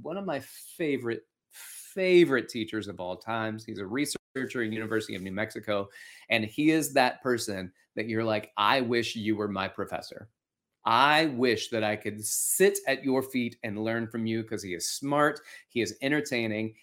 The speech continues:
he is funny, he is quirky, and he talks about fitness. So this is the quote from the paper. It says, "One popular eccentric training technique is called the," quote, "supramaximal technique,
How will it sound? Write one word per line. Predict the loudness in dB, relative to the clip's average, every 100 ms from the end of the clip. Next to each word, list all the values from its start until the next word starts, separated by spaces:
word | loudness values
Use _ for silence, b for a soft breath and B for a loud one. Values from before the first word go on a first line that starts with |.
| b
he | -8 -6
is | -6
funny, | -8 -4 2 2 2 -2 -4
he | -10 -10
is | -12 -16
quirky, | -2 4 6 6 6 6 4 -2 b b b _ _ _ _ -4
and | -2
he | -2
talks | -2 -4 -4
about | -6 -8 -10
fitness. | -12 -10 -18 -14 -14 -16 b b
So | 2 6 8 8
this | 6 6 4
is | 2
the | -2
quote | 4 4 4 0
from | -4
the | -2
paper. | 2 4 4 0
It | 0
says, | 0 2 0 0
"One | 2 2 2
popular | 4 4 6 2 2 0 -2
eccentric | -2 0 -2 -2 -2 -4
training | -4 -2 -2 -2
technique | -4 -4 -6 -6 -10 -8
is | -8
called | -6 -4 -4 -4
the," |
quote, | 0 2 2 -4 b b
"supramaximal | b 0 4 6 6 2 2 2 0 0 -4 -4 -4
technique, | -6 0 4 4 0 _